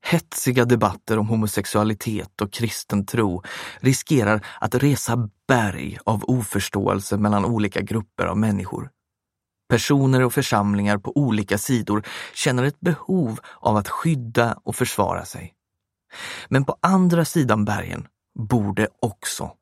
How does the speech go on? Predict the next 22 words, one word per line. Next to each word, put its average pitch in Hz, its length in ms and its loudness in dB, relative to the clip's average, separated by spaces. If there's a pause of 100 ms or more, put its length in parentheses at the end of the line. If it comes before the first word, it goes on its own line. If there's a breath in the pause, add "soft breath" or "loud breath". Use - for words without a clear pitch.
människor. 92 500 -8 (1300 loud breath)
Min 180 340 6
inbjudan 107 800 2
till 101 260 -4
garderoben 95 680 -2 (280)
är 110 160 2
en 104 140 0 (100)
utsträckt 120 760 -4
hand 98 380 0
till 110 120 0
dig 95 280 0 (160 loud breath)
som - 280 -8
inte 160 360 4
själv 113 440 0
lever 113 640 0
i 117 120 -8
en 98 140 -4
frikyrklig 127 920 -4
garderob. 113 580 0 (560 loud breath)
En 123 240 2
erbjuden 127 800 2
möjlighet 104 760 -2